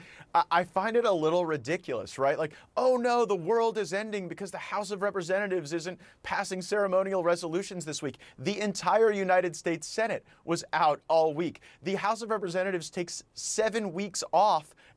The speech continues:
every single year for essentially a summer vacation. There are days when all we vote on are procedural votes and post offices. So I, I think that the chaos narrative is a bit overplayed, particularly in the Beltway,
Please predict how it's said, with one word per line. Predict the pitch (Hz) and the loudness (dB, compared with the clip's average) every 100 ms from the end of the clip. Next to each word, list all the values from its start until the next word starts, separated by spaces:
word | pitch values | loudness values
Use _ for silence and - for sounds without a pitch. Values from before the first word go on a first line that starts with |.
| - | 2
every | 196 202 | 2 2
single | 196 202 190 185 151 | -4 -2 -2 0 -2
year | 160 214 165 | -2 -2 -2
for | 156 | -2
essentially | 165 156 170 170 185 | -4 -2 -6 -2 -2
a | |
summer | 160 - 180 185 180 | -2 -2 -2 -2 -2
vacation. | 165 165 190 214 160 117 - - | -2 -4 -4 -6 -6 -10 -14 -2
There | 180 | 2
are | 214 | 2
days | 190 180 190 196 | 2 2 2 0
when | 180 | -2
all | - 170 196 | 2 4 4
we | 190 190 | 2 -2
vote | 151 160 196 | 0 0 2
on | 170 135 135 143 - - | 2 0 -2 -6 -8 -2
are | 165 | -2
procedural | 165 170 - 208 170 190 170 | -2 -8 -6 -6 -2 -2 0
votes | 143 139 135 - | 0 0 -2 -6
and | 156 | -8
post | 156 190 214 190 | -2 -2 0 0
offices. | 143 123 131 131 120 - - | 0 0 -4 -6 -6 -8 -16
So | - 190 | 2 4
I, | 180 196 | 6 4
I | 190 | 2
think | 185 - 240 262 | 0 -2 -4 -2
that | - 185 135 | -2 -2 0
the | 151 | -2
chaos | - - 151 160 170 175 | -2 0 4 4 2 0
narrative | 165 165 175 190 196 - - | -4 0 0 -2 -4 -10 -10
is | 160 151 | -6 -4
a | |
bit | 160 175 - | -2 -2 0
overplayed, | 151 165 156 151 - 143 156 175 175 - | 0 0 -4 -6 -6 0 2 2 0 -8
particularly | 156 151 208 196 190 180 | -10 -8 -4 -2 0 0
in | 165 | -2
the | 151 | -4
Beltway, | 127 175 180 135 131 | 0 0 2 0 -2